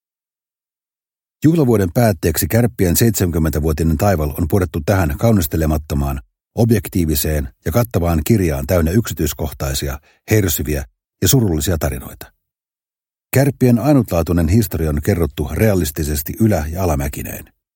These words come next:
hienoine voittoineen ja riipaisevine tappioineen. Toivotan teille nautinnollisia lukuhetkiä rakastamanne pohjoissuomalaisen jääkiekkoseuran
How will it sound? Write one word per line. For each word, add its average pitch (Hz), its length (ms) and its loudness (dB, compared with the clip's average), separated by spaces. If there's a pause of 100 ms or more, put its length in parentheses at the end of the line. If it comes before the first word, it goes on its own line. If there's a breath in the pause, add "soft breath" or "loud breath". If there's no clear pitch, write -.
(540)
hienoine 101 360 2
voittoineen 78 800 0 (260)
ja 98 60 0
riipaisevine 80 640 2
tappioineen. - 760 -10 (1900)
Toivotan 131 380 4
teille 107 240 4
nautinnollisia 92 640 2
lukuhetkiä 76 640 0
rakastamanne 76 640 0
pohjoissuomalaisen 80 800 0
jääkiekkoseuran 76 840 -2